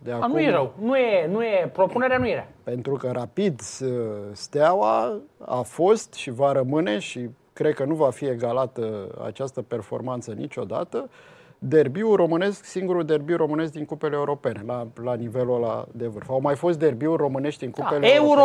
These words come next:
Speaker 1: europene?
Speaker 2: Euro, Euro, e, sau, uh, derbi, derbiu-, derbiul fantasticilor.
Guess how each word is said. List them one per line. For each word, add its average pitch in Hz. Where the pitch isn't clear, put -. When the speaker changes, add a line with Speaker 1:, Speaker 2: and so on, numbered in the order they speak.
Speaker 1:
europene? 220
Speaker 2:
Euro, 269
Euro, 254
e, 202
sau, 220
uh, 190
derbi, 240
derbiu-, 247
derbiul 240
fantasticilor. 220